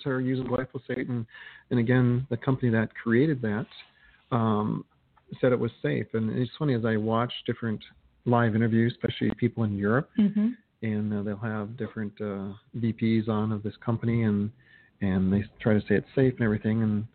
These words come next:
Speaker 1: and, uh, it was a, I think I was watching a British network one night, late night, and they were, had this guy on and interviewing him, and, um, the gentleman from this company said, "Oh, it's completely safe," you know, and,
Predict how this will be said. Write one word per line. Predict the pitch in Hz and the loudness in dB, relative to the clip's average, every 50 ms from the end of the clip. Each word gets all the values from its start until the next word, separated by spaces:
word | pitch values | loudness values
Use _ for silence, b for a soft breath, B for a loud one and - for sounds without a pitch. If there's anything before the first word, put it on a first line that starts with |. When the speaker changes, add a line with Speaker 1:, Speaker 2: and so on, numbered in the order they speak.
| _ - | _ -4
Speaker 1:
and, | 117 107 104 104 104 | -2 0 0 0 0
uh, | 101 110 113 117 - - | 0 -2 -2 -4 -6 -8
it | - _ - | -8 _ -4
was | 113 110 | 0 2
a, | 110 101 98 - | 2 2 0 0
I | 120 | 0
think | 151 165 | 0 2
I | 131 | 0
was | 107 107 | 0 2
watching | 110 110 117 113 - - 107 104 | 2 0 0 0 -2 -2 -2 0
a | 98 | 2
British | 98 117 117 120 113 107 - - 113 | 2 4 4 4 2 0 -2 -2 -2
network | 110 - 110 101 98 - - - B B B B B B B B | -2 0 0 0 0 -2 -6 -16 B B B B B B B B
one | 120 110 110 110 107 | 2 4 6 6 6
night, | 107 104 110 - - | 6 4 4 2 2
late | 120 117 - | 2 2 2
night, | 113 113 107 113 123 | 2 0 2 2 2
and | 123 113 107 101 104 110 - - | 2 0 0 0 -2 -4 -2 0
they | 120 | 0
were, | 107 104 - - 127 | 2 0 0 -2 -2
had | 123 117 107 | 0 0 0
this | 104 - - | -2 -4 0
guy | 117 110 107 107 | 2 2 4 4
on | 107 110 110 | 4 4 2
and | 107 101 104 | 2 2 2
interviewing | 110 110 107 107 107 110 110 | 2 2 2 2 2 2 2
him, | 110 104 | 2 2
and, | 104 98 - b b b b b b b b b 110 | 0 -2 -2 b b b b b b b b b -2
um, | 104 95 95 85 - - - - - _ - - - _ _ - - - _ _ _ _ _ _ _ _ _ _ _ - - | 0 2 2 0 0 -2 -4 -6 -8 _ -20 -20 -20 _ _ -20 -20 -20 _ _ _ _ _ _ _ _ _ _ _ -4 -2
the | - - - - - - - - 131 120 | 0 0 0 -2 -4 -4 0 2 2 4
gentleman | 113 120 113 117 117 120 113 | 4 4 4 4 2 0 0
from | - 120 117 110 | 0 0 0 0
this | 107 - - | 0 -2 -4
company | 135 147 - 139 127 | -4 -2 0 0 0
said, | - 135 123 | 0 2 2
"Oh, | 135 175 190 | 4 4 2
it's | 156 131 - - - - | 2 -2 -6 -10 -6 -2
completely | 135 123 151 180 160 175 - | 0 2 2 2 2 0 0
safe," | 165 156 135 - - - | -2 -4 -4 -4 -6 -6
you | 110 | -6
know, | 110 110 120 139 139 | -6 -4 -4 -4 -4
and, | 120 107 104 104 | -4 -6 -6 -8